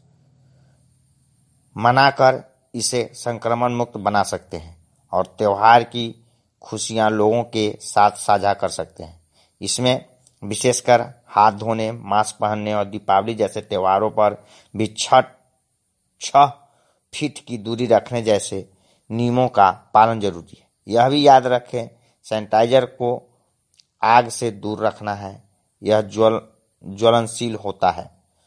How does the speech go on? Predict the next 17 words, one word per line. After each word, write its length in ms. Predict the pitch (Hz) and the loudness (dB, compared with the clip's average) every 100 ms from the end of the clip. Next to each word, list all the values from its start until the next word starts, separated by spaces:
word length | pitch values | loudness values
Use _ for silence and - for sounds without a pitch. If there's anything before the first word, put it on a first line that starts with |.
| _ - | _ -4
बच्चों 360 | 95 107 - 120 | -2 0 -2 -2
को 200 | 120 117 | -2 -4
भी 340 | 120 120 - _ _ _ _ | -4 -10 -12 _ _ _ _
इसको 380 | 98 - - 117 | -12 -12 -2 2
लेकर 640 | 117 107 - 117 113 _ _ _ _ _ _ _ _ _ _ _ _ _ - - | 2 2 4 4 2 _ _ _ _ _ _ _ _ _ _ _ _ _ -20 -4
सावधान 480 | - 113 110 117 | 2 4 4 0
करना 280 | 110 104 98 | 0 -2 -2
होगा। 280 | 87 80 - _ _ _ | -8 -10 -18 _ _ _
इस 160 | 92 95 | -16 -12
दीपावली 460 | 104 101 101 107 113 | -8 0 0 0 -2
पटाखे 540 | 101 98 95 - 113 | -2 2 0 0 -8
से 380 | - 113 110 - _ - - | -4 -4 -4 -8 _ -20 0
यथासंभव 840 | 107 107 127 123 120 110 113 123 _ | 2 4 2 2 -2 0 -2 -4 _
परहेज 340 | 104 98 98 - | -4 -4 -8 -8
करें। 260 | 85 82 _ _ _ _ _ _ _ _ _ _ _ _ 110 | -12 -12 _ _ _ _ _ _ _ _ _ _ _ _ -6
दीपावली 480 | 120 127 131 165 | 4 6 6 6
एवं 400 | 170 160 160 160 | 6 6 2 -2